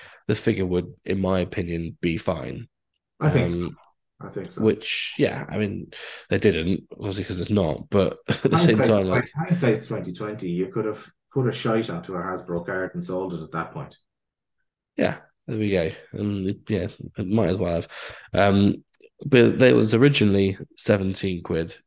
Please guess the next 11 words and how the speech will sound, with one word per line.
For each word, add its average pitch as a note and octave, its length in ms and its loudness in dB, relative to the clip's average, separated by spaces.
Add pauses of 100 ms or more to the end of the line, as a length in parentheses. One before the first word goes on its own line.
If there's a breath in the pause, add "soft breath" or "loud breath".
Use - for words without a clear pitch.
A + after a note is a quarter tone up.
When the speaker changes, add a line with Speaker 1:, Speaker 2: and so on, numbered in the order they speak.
(140)
Speaker 1:
um, D#2+ 540 -6
when F2 200 -6
it D#2 120 -8
first E2 300 -4
came F2 140 -6
out. F2 260 -4 (540 loud breath)
Uh, F#2+ 340 0
now G#2+ 340 2
out G#2 280 -6
of G#2+ 80 -8
stock - 480 -8